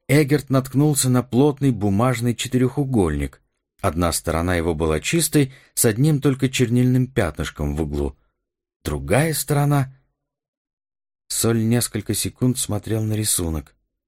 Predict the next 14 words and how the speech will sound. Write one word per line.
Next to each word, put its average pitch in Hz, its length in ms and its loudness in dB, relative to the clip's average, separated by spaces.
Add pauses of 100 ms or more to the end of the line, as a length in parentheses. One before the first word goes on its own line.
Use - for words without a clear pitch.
(600)
и 110 100 4
вдруг 113 400 0
протрезвел, 85 800 0 (240)
будто 95 360 -2
брошенный 85 500 0
в - 80 -8
прорубь. 80 480 -2 (1000)
С - 100 0
рисунка 123 500 2
на 104 220 2
Эгерта 104 300 -4
Соля 127 340 0
смотрела 110 560 -4
Тория. 78 580 -6